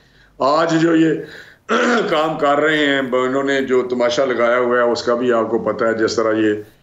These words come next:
चीज़ों को फैला रहे हैं या जिस तरह, अ, चीज़ों को चला रहे हैं।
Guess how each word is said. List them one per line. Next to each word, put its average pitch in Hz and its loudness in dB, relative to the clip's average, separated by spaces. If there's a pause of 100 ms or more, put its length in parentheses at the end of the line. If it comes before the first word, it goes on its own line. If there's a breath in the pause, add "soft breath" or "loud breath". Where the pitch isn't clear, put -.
(240 loud breath)
चीज़ों 120 0
को 117 2
फैला 110 0
रहे 113 0
हैं 113 2
या 113 2
जिस 110 -2
तरह, 113 -2 (500 loud breath)
अ, 113 2
चीज़ों 113 0
को 113 2
चला 110 0
रहे 113 0
हैं। 127 -6